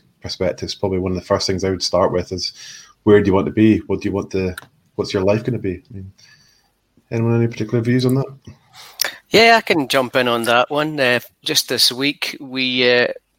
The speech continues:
Speaker 2: linked up a former client with somebody looking for a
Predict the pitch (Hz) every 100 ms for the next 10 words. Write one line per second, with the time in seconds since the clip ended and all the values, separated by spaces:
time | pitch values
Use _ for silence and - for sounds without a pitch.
0 | _ _ - - - - - 139 147 -
1 | 139 - - - - _ _ 120 - 147
2 | 139 135 127 - 139 143 143 135 - 135
3 | 131 131 - 127 - 127